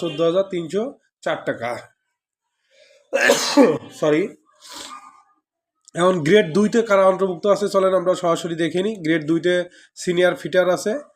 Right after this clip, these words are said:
আহ, বা ফিটার, আহ, সিনিয়র ফিটার আছে বা ফিটার আছে,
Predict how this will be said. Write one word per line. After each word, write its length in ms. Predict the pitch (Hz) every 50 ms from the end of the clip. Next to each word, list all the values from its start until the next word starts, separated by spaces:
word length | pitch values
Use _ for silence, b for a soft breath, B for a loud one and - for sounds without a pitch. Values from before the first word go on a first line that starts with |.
| _ _ _ _ _
আহ, 400 | 147 147 151 147 147 147 147 147
বা 240 | 143 143 156 151 147
ফিটার, 600 | 151 160 165 - 190 190 190 185 185 190 170 160
আহ, 260 | 160 156 151 156 151
সিনিয়র 320 | 151 - 170 180 185 185
ফিটার 320 | 185 - 165 185 185 190 196
আছে 160 | 185 190 208
বা 120 | 185 185
ফিটার 320 | 185 - 160 143 180 175 175
আছে, 260 | 175 - - 214